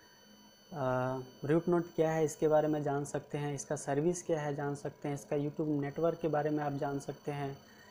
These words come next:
इसके अंदर content ID के बारे में जान सकते हैं। तो friends, video में आगे बढ़ने से पहले friends, मैं बता दूं कि अभी तक हमारे YouTube channel को subscribe नहीं किया है तो please हमारे YouTube channel को subscribe कर लीजिए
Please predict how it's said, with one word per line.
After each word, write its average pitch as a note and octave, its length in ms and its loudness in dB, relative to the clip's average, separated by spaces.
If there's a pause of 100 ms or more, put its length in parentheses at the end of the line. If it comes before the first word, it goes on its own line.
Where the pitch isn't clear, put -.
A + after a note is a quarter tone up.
(140)
इसके D#3 220 0
अंदर D3+ 480 0
content D#3 440 2
ID D#3 200 2
के D#3 120 2
बारे C#3 220 4
में C#3 140 0
जान C#3 200 0
सकते C#3 360 -8
हैं। D3 180 -8 (480)
तो G#3 80 2
friends, G3+ 320 0
video D3+ 320 4
में F#3 100 2
आगे D#3+ 200 2
बढ़ने D#3 220 2
से E3 120 0
पहले D3 280 0
friends, D3+ 320 -4
मैं D3 120 -2
बता C3+ 260 -6
दूं D#3+ 160 -2
कि D#3+ 120 -4
अभी D3 120 0
तक D3+ 220 -6
हमारे C#3+ 280 0
YouTube D3 280 -4
channel C#3+ 180 -4
को C#3 120 -12
subscribe D#3 560 -4
नहीं F3 180 2
किया E3 220 0
है D#3 120 -2 (540)
तो E3+ 80 4
please D#3+ 300 0
हमारे C#3+ 260 0
YouTube C#3+ 240 -2
channel C#3 140 -4
को C#3+ 120 -8
subscribe D3+ 480 0 (100)
कर D#3 100 2
लीजिए D3 400 0